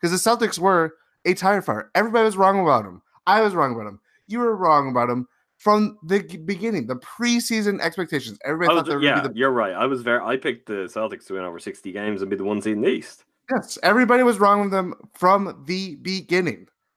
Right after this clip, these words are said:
Speaker 1: And the same rings true for the Bucks in a much more positive way. Even I was wrong. I said, "There's probably tape of me on some <laughs> video <laughs> saying that they would be bounced out in the second round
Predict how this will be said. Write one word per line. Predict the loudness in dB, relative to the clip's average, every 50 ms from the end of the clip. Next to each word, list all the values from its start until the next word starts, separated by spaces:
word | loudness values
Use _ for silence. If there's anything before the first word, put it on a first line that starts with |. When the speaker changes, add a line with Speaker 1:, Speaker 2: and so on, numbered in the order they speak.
| _ -4
Speaker 1:
And | -4 -2
the | -2 -4
same | -2 -2 0 0 0 -2 -4 -8 -12 _
rings | -6 -4 -2 -2 -2 -4 -8 -8
true | -6 -6 -4 -4 -4
for | -6 -4 -2 -2
the | -2
Bucks | -2 -4 -6 -6 -6 -8 -12 -16 -16 _
in | -8 -4 -2
a | 0 2
much | 2 2 2 0 -2 -4 -8
more | -6 -6 -6 -6
positive | -6 -6 -6 -6 -6 -10 -14 -14
way. | -14 -16 -16 -16 _ _ -20 -20 -20 _
Even | 0 2 2 4 4 4
I | 6 4 6
was | 4 4 4 4
wrong. | 6 6 6 6 4 0 0
I | 0 2 2 2
said, | 2 0 0 0 -2 -6 -8 -12 -18 _ _ _ -20 -20 -20 -20 -20 _ _
"There's | 2 2 2 0 -2
probably | 2 4 6 6 4 4 2 0 0 0 -2 -4 -8 -10 _ _ _ _ _ -6
tape | 0 0 2 2 0 -4 _ _ _
of | 0 0 0 0
me | -2 -2 -2 0 -2 0
on | 2 2 2 2 2 -2
some | -2 0 0 0 0 -2 -4 -8 -10 -14 _ -20 -20 _ -20 -18
<laughs> | -12 -12 -12 -10 -10 -12 -12
video | -2 0 2 2 4 4 4 4 4 4 2 0 -4 -4 -4 -10 -12 _ _ _
<laughs> | -10 -10 -8 -8 -10 -10 -12 -12 -14 -16 -2 0 0 0 0 -4 -10 -14 -14 -16 -18 -14
saying | -10 -2 2 4 4 4 4 2 2 2
that | 2 2 2 0
they | 0 2 2 2
would | 0 -4 -4
be | -4 -6 -6 -6
bounced | -2 0 2 2 2 0 -2 -2 -2
out | -2 -2
in | -2 -4
the | -6
second | -6 -6 -8 -6 -6 -6 -4
round | -2 -2 -2 -2 -2 -6 -8 -10